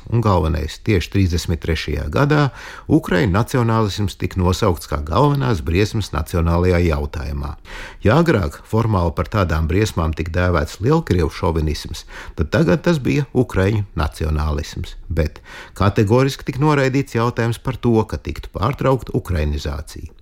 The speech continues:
Vēl vairāk. Trīsdesmit piektajā gadā tajos rajonos, kur ar ukrainizāciju gāja visgrūtāk, notika pat pārbaudas par ukrainizācijas stāvokli. Protams,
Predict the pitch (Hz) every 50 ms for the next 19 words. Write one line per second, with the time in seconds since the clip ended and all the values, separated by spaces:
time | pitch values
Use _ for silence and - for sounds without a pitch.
0 | - - - 87 90 87 98 110 107 87 80 82 - - - - - - - -
1 | - - 120 117 104 76 - 80 - - 80 - - 90 82 - - 73 73 76
2 | 76 110 139 143 143 - 95 87 - - - - - - - - - - - -
3 | 107 143 165 175 147 - - 127 135 120 98 90 85 80 76 71 - - - -
4 | - 104 87 73 73 - 117 110 - 110 92 82 82 82 80 80 95 87 82 -
5 | - 85 80 82 82 85 80 80 80 78 73 73 101 120 160 170 - - 95 -
6 | - - - - - - 131 156 - 202 185 - - 151 - - - 160 156 147
7 | - 80 78 71 67 69 69 - - - - - 107 - - 131 120 120 120 95
8 | 110 117 117 110 - 120 117 101 - - - - 78 76 73 73 73 71 71 -
9 | - - - - - - - - - - - - - - - - 123 95 - -
10 | 76 73 - -